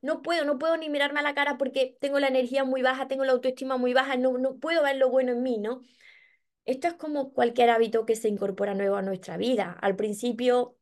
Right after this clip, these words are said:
te cuesta, pero después cuando tú lo vas practicando, pues se convierte como un hábito, como por ejemplo cuando tú te cepillas los dientes, que algunas veces lo haces inconscientemente, ¿no? Entonces, va a escribir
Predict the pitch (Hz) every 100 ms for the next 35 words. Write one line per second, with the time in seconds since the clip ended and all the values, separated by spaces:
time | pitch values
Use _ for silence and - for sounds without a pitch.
0 | _ - 240 254 320 285 220 180 - 220
1 | 214 - - _ _ 233 254 254 240 269
2 | 240 240 247 240 240 311 320 330 330 277
3 | 240 240 240 240 240 226 240 240 269 254
4 | 254 247 247 262 262 233 214 214 220 214
5 | 220 240 240 - - 254 254 208 220 226
6 | 208 190 190 196 196 190 220 220 208 -
7 | - 185 196 202 202 220 202 175 - 226
8 | - - 233 226 226 208 180 175 185 214
9 | 220 180 175 196 - - - 226 220 226
10 | 208 185 - _ _ 214 240 339 - _
11 | - 311 302 - _ _ 247 294 285 269
12 | 214 170 160